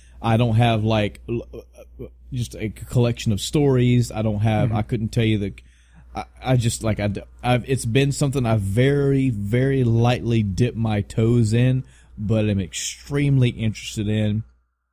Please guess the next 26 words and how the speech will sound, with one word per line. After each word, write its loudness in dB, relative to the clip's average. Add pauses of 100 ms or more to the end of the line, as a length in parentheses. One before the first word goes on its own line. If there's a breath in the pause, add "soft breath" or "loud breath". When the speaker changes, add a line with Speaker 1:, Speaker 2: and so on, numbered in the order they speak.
(520)
Speaker 1:
Uh, -2 (640)
the, 0
my 2
latest 2
point 2
of -2
reference -2
is 0 (400 soft breath)
for 0
anybody 4
that, -6 (140)
that -4
likes, -4
uh, -2 (200)
YouTube 0
personalities. 0
There's -2
a -6
YouTube, -2 (500)
uh, -2
personality. 0
His 2
name 2
is -8
Pro 0
Jared, -2